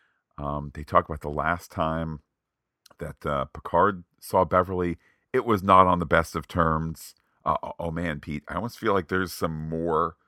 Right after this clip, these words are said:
story there. Um, I'm sure none of that will come home to roost. Um,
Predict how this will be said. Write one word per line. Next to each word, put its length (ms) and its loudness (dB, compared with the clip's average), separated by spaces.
story 720 0
there. 640 -4
Um, 180 2
I'm 120 6
sure 160 0
none 160 0
of 60 2
that 140 6
will 300 -2
come 200 -2
home 300 -4
to 80 -6
roost. 500 -6
Um, 580 0